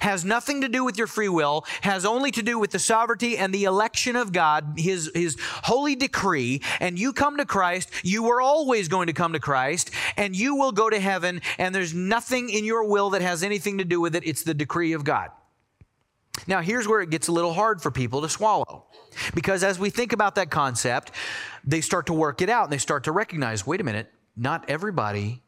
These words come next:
is a Christian." That means if we're all chosen, we who are Christians, that means he chose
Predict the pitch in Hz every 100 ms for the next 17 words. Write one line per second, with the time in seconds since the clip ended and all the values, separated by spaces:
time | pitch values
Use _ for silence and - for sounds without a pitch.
0 | _ _ _ _ _ _ _ _ 135 139
1 | - 240 - - 101 104 143 - 147 123
2 | 117 - 139 113 147 147 151 160 165 -
3 | - 226 156 117 117 143 151 151 135 135
4 | 202 202 120 110 127 143 135 156 135 117
5 | 127 - 170 170